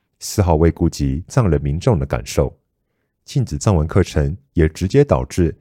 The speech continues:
藏文教师面临失业，一些精通汉语的藏文教师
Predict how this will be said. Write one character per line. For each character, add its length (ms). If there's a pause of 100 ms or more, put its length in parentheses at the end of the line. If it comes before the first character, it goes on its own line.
(140)
藏 180
文 140
教 180
师 480
面 160
临 200
失 200
业， 300 (400)
一 80
些 180
精 200
通 240
汉 260
语 140
的 120
藏 200
文 120
教 200
师 280